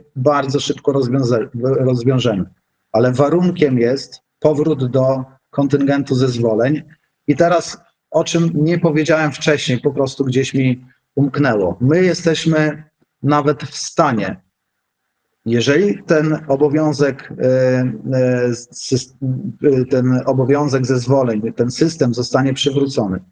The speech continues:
jesteśmy w stanie rozmawiać, żeby ten kontyngent zwiększyć. Żeby ten kontyngent zwiększyć, mało tego,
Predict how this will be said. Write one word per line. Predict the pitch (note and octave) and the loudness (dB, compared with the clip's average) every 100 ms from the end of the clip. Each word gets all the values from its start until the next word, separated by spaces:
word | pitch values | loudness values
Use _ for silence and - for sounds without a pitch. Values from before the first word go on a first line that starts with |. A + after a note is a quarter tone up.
| - | -2
jesteśmy | C3+ C3+ D3+ D#3+ | -2 2 0 0
w | C#3+ | -4
stanie | - D#3 D#3 C#3+ | -2 0 2 2
rozmawiać, | C#3+ C#3+ A#2+ C3 C#3+ | 0 0 0 0 0
żeby | B2+ C#3+ C3+ | -2 -2 0
ten | D3 | -2
kontyngent | D3 D3 D3 D#3 D#3 D#3 C3 | -2 -4 0 0 2 0 0
zwiększyć. | B2+ D3 D#3+ C#3+ - - - _ _ _ _ _ _ _ _ _ _ _ _ _ A#2 | 0 0 0 -2 -6 -6 -12 _ _ _ _ _ _ _ _ _ _ _ _ _ 0
Żeby | C#3+ D3+ | 2 2
ten | D#3 | 0
kontyngent | D#3 D#3 D#3 E3+ D#3+ D#3 | 0 0 2 2 2 0
zwiększyć, | B2 A#2+ C#3+ C#3 C3+ F#3+ - - - _ | 0 2 2 2 0 0 -2 -14 -20 _
mało | C3 D#3+ F#3+ C#3 | 0 2 2 0
tego, | - A2+ G#2 C3+ F3+ | 0 -2 0 -2 -2